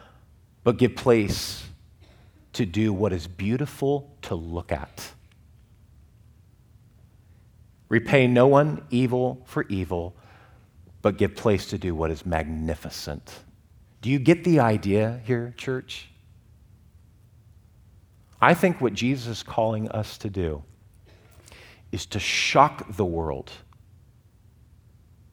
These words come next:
in our responses to evil.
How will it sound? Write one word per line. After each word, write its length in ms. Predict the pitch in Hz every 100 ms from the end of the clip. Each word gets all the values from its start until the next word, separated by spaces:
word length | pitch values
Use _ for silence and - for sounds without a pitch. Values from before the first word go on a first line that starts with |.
| - -
in 140 | 113 107
our 140 | 98
responses 960 | 90 - - 101 95 - 90 73 - - - _ -
to 180 | - -
evil. 400 | 90 82 78